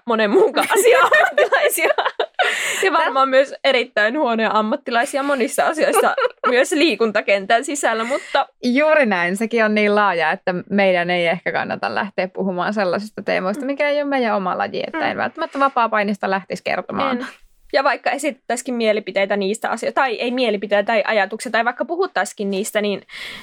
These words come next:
Speaker 1: tota, ne ei ole ehkä se kaikkein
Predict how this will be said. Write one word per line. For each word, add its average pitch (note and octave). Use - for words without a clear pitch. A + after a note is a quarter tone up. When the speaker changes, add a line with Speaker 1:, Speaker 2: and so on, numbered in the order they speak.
Speaker 1:
tota, E3
ne A3
ei G3+
ole -
ehkä A3
se -
kaikkein G3